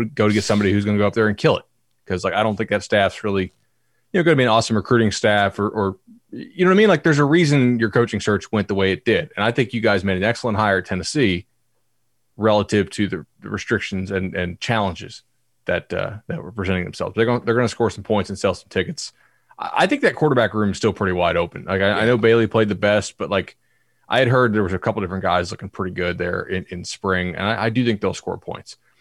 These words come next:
Defensively, the, the one note I will take away here from, from reading our, our stuff on, on GoVols twenty-four seven, which is a really good site, uh, is that the, the guys you write there took special note of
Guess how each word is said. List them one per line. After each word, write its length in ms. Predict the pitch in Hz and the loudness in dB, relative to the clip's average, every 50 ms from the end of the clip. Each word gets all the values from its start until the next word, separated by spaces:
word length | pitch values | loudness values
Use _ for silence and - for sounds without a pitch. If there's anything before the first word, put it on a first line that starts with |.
| _ _ - | _ _ -4
Defensively, 560 | - 131 - 214 247 214 - 196 151 151 131 | -4 0 4 4 4 4 2 0 2 2 4
the, 140 | 113 123 110 | 4 2 2
the 100 | 127 127 | 2 2
one 200 | 127 170 185 185 | 2 4 4 6
note 200 | 165 151 143 139 | 6 6 6 6
I 40 | 123 | 4
will 80 | 113 | 2
take 220 | - - 117 104 - | 2 0 0 0 0
away 220 | 101 104 98 95 | 0 2 2 2
here 240 | 101 101 98 95 92 | 4 4 2 2 0
from, 240 | - - 110 - 101 | -2 -6 -8 -6 -4
from 180 | 104 98 98 | -2 0 2
reading 180 | 104 107 104 98 | 2 4 4 4
our, 140 | 98 95 - | 2 2 0
our 160 | - 95 98 | 0 -2 -4
stuff 340 | - - - 104 98 82 98 | -2 0 2 2 2 2 0
on, 140 | 95 101 | -4 -2
on 180 | - 92 92 92 | -2 -4 -6 -4
GoVols 340 | 90 101 92 95 92 92 - | -2 0 0 2 0 0 -2
twenty-four 340 | - 107 92 90 98 98 - | -4 -6 -6 -6 -8 -10 -6
seven, 340 | - 101 95 87 87 98 - _ _ _ _ _ _ _ _ _ _ _ _ _ _ | -2 -2 -2 -2 -2 -8 -10 _ _ _ _ _ _ _ _ _ _ _ _ _ _
which 140 | - 127 117 | -4 -2 -2
is 100 | - - | 0 -2
a 60 | 117 | 0
really 220 | 98 107 104 98 90 | 2 2 2 2 0
good 160 | 95 90 - | -2 -4 -4
site, 400 | - - 135 123 104 92 - _ _ _ _ _ _ _ _ - | 0 0 2 2 2 0 -4 _ _ _ _ _ _ _ _ -4
uh, 200 | - 101 101 - - _ _ _ - - - - - | 0 0 0 0 -4 _ _ _ -20 -20 -18 -10 -4
is 140 | - 113 113 | -2 0 0
that 100 | 117 104 | 0 0
the, 160 | - 127 - - | -2 -4 -2 -2
the 80 | 127 113 | -2 0
guys 260 | 120 135 147 165 151 | 2 4 2 4 2
you 80 | 160 147 | 2 2
write 220 | 143 131 120 104 | 4 4 4 4
there 260 | - 131 127 123 113 | 4 4 6 6 4
took 300 | - - - 131 - - | 2 0 -4 -4 -4 -4
special 400 | - - - 143 131 - - 120 | -8 -4 0 0 0 2 0 2
note 320 | 113 120 117 117 117 - _ - | 2 4 4 2 0 -2 _ -2
of 420 | - 104 101 98 92 92 101 _ | 0 2 2 2 0 -2 -8 _